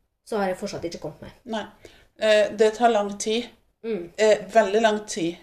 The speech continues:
Speaker 2: eh, og mye behandling, mye psykolog. Du som har blitt så flink til å gå til psykolog,
Speaker 1: Ja.
Speaker 2: ikke sant? Så det tar tid. Eh, og det er litt sånn, brent barn skyr ilden.
Speaker 1: Mm.
Speaker 2: Det sky-, eh,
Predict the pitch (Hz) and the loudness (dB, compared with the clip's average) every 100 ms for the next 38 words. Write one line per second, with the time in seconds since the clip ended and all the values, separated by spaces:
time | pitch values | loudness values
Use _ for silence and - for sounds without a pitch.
0 | - - 202 196 - 202 185 202 202 202 | -10 4 6 6 6 4 2 -2 0 2
1 | 208 180 180 185 170 175 196 202 - 208 | 0 -2 -2 -2 -2 -4 -4 -8 -12 -10
2 | 190 185 185 165 156 - 180 202 202 196 | -8 -8 -8 -8 -8 -10 -6 -4 -6 -10
3 | 190 175 175 170 156 170 165 165 165 170 | -8 -8 -6 -6 -6 -6 -6 -8 -6 0
4 | 175 208 190 - 233 262 - - - 311 | 0 -2 -8 -4 -6 -6 -14 -18 -12 -10
5 | 302 247 240 277 269 - 320 180 160 - | -6 2 4 4 -2 -4 0 0 -4 -10
6 | - _ - 226 240 233 - - _ _ | -20 _ 2 6 6 2 -4 -16 _ _
7 | - 233 233 262 269 - 226 226 214 208 | 0 6 8 6 2 4 4 2 0 2
8 | 208 214 - - _ _ _ 214 190 202 | 4 2 -6 -20 _ _ _ 2 4 4
9 | 214 196 - 202 196 208 185 175 202 233 | 0 -4 -6 0 4 4 2 0 2 0
10 | 220 - 277 269 233 - _ _ _ _ | -2 -6 -2 -2 -4 -12 _ _ _ _
11 | 233 233 220 196 196 220 | -8 -6 -4 -2 -2 -2